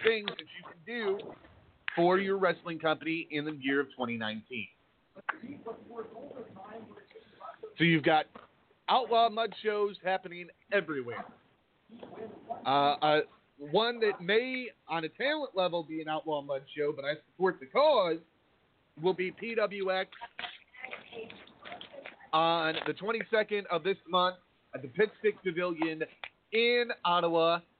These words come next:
and that is a benefit for Toys for Tots. Hopefully they do that justice. <coughs> Um, so that's, uh, that's,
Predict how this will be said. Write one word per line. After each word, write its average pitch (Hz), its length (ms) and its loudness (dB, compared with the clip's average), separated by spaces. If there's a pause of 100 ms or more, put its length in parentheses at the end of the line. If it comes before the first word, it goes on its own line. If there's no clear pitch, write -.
and 151 120 -4
that 165 140 4
is 170 160 -2
a 165 120 4
benefit 165 560 0
for 165 120 -2
Toys 143 380 4
for 135 100 -8
Tots. 131 340 2 (200)
Hopefully 127 360 0
they 131 220 0
do 131 120 -2
that 120 260 0
justice. 139 480 0 (640)
<coughs> 277 300 2 (1200)
Um, 123 760 4 (240)
so 170 120 2
that's, 254 420 4
uh, 202 340 4 (460)
that's, 220 200 0